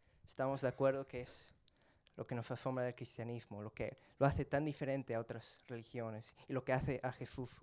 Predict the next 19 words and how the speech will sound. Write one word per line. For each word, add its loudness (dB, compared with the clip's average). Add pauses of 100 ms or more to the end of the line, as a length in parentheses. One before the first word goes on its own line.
único. 0 (1000)
Y 8
es 4
que 2
de 2
tal 12
manera 12
amó 6
Dios 4
al 12
mundo 8
que 4
envió 10
a 12
su -2
Hijo -2
unigénito 4
para 2
que -8